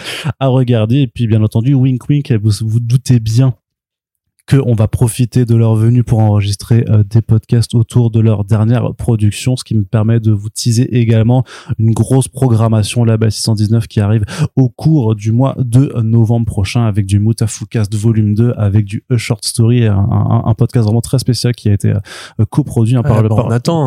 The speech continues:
Speaker 2: hein.
Speaker 1: par le Label six cent dix-neuf.
Speaker 2: Hein ?
Speaker 1: Euh, bah, je sais bien que
Speaker 2: Alors ?
Speaker 1: t'attends, je sais bien que t'attends. Euh, et, euh, voilà, donc il y aura, bah, de très, très belles choses qui arrivent. Donc, euh, soyez aux aguets, vos oreilles n'ont pas fini d'être,
Speaker 2: Soyez
Speaker 1: euh,
Speaker 2: ok.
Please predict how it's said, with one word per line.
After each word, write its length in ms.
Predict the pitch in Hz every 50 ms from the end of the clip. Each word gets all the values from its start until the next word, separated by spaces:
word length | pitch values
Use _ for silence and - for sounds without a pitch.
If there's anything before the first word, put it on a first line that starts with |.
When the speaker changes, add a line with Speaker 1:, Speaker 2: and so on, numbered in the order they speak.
| 123 131
Speaker 2:
hein. 40 |
Speaker 1:
par 140 | 131 117 110
le 140 | 113 113 113
Label 260 | 113 113 113 117 113
six 160 | - - 120
cent 180 | - - 123 117
dix-neuf. 460 | 107 107 107 101 117 123 135 156 160
Speaker 2:
Hein ? 60 | 110
Speaker 1:
Euh, 180 | 107 107 104 101
bah, 140 | 101 101 98
je 80 | 101
sais 180 | 98 - 120 113
bien 140 | 110 135 -
que 40 | 120
Speaker 2:
Alors ? 140 | 127 127 127 131
Speaker 1:
t'attends, 240 | 120 120 107 104
je 80 | 101 -
sais 100 | - 120
bien 140 | 113 120 120
que 60 | -
t'attends. 280 | - 117 - - - - - - - - - - - - - -
Euh, 420 | 113 113 110 107 107 107 107 113 104 -
et, 260 | 131 120 117 113 113
euh, 80 | 110
voilà, 260 | 107 107 107 107 104 98
donc 160 | 107 104 -
il 60 | 117
y 20 |
aura, 80 | 107 101
bah, 140 | 98 104 101
de 100 | 107 104
très, 240 | - - 143 156 151
très 200 | - - 139 127
belles 120 | 131 127
choses 240 | - - 139 131 -
qui 140 | - 131 120
arrivent. 340 | 117 120 131 143 135 117
Donc, 240 | 110 123 123 - -
euh, 80 | 113 104
soyez 460 | - - - 131 123 123 131 151 - _ -
aux 280 | - 175 160 135 127 139
aguets, 240 | 131 123 131 143 143
vos 300 | 117 110 113 107 104 113
oreilles 220 | 113 117 127 120
n'ont 140 | 104 107 101
pas 160 | - 123 120
fini 320 | - - - 117 123 127 113
d'être, 320 | 104 110 110 113 - - -
Speaker 2:
Soyez 120 | 98 95
Speaker 1:
euh, 180 | 98 - - 156
Speaker 2:
ok. 160 | 139 -